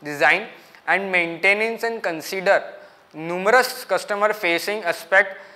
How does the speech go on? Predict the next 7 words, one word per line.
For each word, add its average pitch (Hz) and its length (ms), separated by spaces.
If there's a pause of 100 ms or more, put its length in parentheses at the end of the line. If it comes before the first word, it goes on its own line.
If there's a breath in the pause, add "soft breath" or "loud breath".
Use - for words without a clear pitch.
(140)
such 175 260
as 202 100
consumer 175 520
data 190 380
privacy 190 560 (140)
and 175 160
security. 143 640